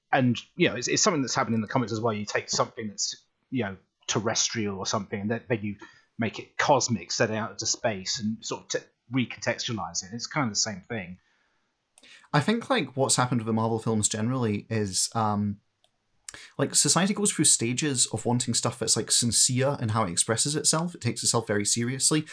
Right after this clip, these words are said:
Speaker 2: particularly when the idea is somewhat, like, it's, it, not exactly new or fresh, but refreshing. It's like it's come back into vogue. And I think the early films kinda tread that line a bit.
Speaker 1: Hmm.
Speaker 2: But after a point,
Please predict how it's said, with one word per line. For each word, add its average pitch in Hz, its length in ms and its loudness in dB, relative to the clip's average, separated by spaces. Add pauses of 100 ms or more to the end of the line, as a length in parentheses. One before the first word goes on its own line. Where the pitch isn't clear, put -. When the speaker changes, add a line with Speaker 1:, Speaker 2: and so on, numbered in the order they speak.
(140)
Speaker 2:
particularly 156 340 2
when 143 80 2
the 127 120 4
idea 117 240 2
is 113 160 2
somewhat, 113 440 2 (300)
like, 120 200 0
it's, - 180 2 (120)
it, - 260 -2
not 160 160 4
exactly 143 260 4
new 131 300 4
or 107 80 4
fresh, - 480 2
but 113 240 6
refreshing. 110 680 0
It's 92 140 2
like 107 140 -2
it's - 100 -2
come 120 200 2
back 113 180 0
into 104 220 -2
vogue. 107 340 -2 (300)
And 127 80 4
I - 20 4
think 143 160 2
the 143 160 -2
early 117 220 4
films 123 340 0
kinda 113 380 0
tread 110 220 2
that 139 180 2
line 147 200 2
a 160 60 0
bit. 208 220 4 (320)
Speaker 1:
Hmm. 110 200 -6
Speaker 2:
But - 100 4
after 170 240 4
a 175 60 6
point, 147 420 2